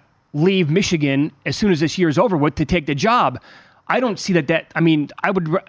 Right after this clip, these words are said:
e-, despite what you just said, and, you know, maybe something does happen in Michigan, I think they're gonna try to, whatever they can to lock this guy down for, like, a lifetime contract, don't you?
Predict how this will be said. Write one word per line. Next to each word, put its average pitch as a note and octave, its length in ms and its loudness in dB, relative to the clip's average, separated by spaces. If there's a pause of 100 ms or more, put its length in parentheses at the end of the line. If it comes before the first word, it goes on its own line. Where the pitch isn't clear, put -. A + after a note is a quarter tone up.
(140)
e-, G3+ 140 -4
despite G3 460 -2
what G#3 160 -4
you F3+ 140 2
just E3 200 -4
said, F#3 280 0
and, C#3+ 220 2
you D3+ 60 4
know, D3 140 2
maybe E3+ 500 -2 (240)
something F#3 320 -2
does C#3+ 180 2
happen F#3 240 0
in D#3+ 60 2
Michigan, F#3+ 500 0
I G3+ 80 0
think G#3+ 200 -4
they're E3+ 80 -2
gonna D#3 160 -2
try E3 260 -2
to, - 100 -20
whatever E3+ 300 -2
they D#3+ 100 0
can F3+ 140 -2
to D3+ 80 2
lock E3 220 -2
this D#3 140 -8
guy E3+ 200 -2
down D#3+ 180 -2
for, E3 140 -6
like, D3+ 120 0
a C#3+ 40 -6
lifetime D#3 400 -2
contract, G#3 500 -4
don't D3 160 -2
you? F#3 240 0